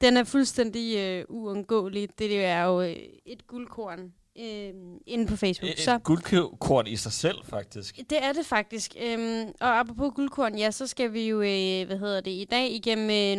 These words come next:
Speaker 1: nogle, øh, opslag, og via de opslag og drøftelsen af dem, så skal vi nå frem til dagens guldkorn. Og så har vi, øh, intet mindre end en vaskeægte advokat med over telefonen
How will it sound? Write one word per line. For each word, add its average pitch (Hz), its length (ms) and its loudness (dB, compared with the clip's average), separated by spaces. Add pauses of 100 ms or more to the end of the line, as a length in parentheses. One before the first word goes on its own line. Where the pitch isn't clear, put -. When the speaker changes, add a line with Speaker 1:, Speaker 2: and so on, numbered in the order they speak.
Speaker 1:
nogle, 196 340 0
øh, 185 100 0
opslag, 277 640 2
og 220 280 2
via 285 200 6
de - 200 -2
opslag 233 600 0
og 214 140 -2
drøftelsen 226 480 -4
af 185 80 -4
dem, 220 200 -2
så 269 120 -10
skal 254 200 -6
vi 233 60 -2
nå 214 80 0
frem 240 240 -2
til 226 140 -12
dagens 240 260 -4
guldkorn. 269 580 -2
Og 226 140 -2
så 285 340 2 (340)
har 254 200 2
vi, 247 280 0
øh, 208 320 2
intet 269 220 2
mindre 247 460 0 (200)
end 294 340 4 (1160)
en 262 200 8
vaskeægte 226 680 2
advokat 208 840 -2
med 208 240 0
over 208 260 0
telefonen 202 760 -4